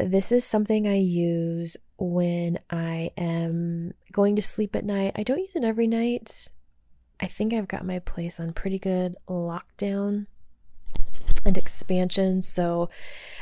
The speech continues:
I used to do this a lot more often before I understood how to clear and raise the vibration of my home. When I'm traveling, I use this a lot. And what I'll say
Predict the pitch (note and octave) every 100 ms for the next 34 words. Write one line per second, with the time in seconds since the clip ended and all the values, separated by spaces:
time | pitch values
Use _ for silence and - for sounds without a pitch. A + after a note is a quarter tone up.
0 | - G#3 F#3+ F3+ - G#3 G3 G3 G3 G3
1 | - F#3 E3 E3 F3+ F3 E3 E3+ - F#3+
2 | F3+ F3+ - F3 E3+ F3 E3+ E3+ - E3
3 | E3+ - E3 E3 - E3 E3 E3+ E3 E3+
4 | E3 E3 E3 E3 F3 E3 E3 E3 - E3
5 | E3 E3+ - - - - - - F#3+ F3+
6 | E3+ - - E3 F3 G3 G3 F#3+ - F#3
7 | F#3 F#3 F3+ F#3 F3+ F3+ F3+ F3 F3+ F3+
8 | - - F3 F3 E3+ F3 - - E3+ E3+
9 | F3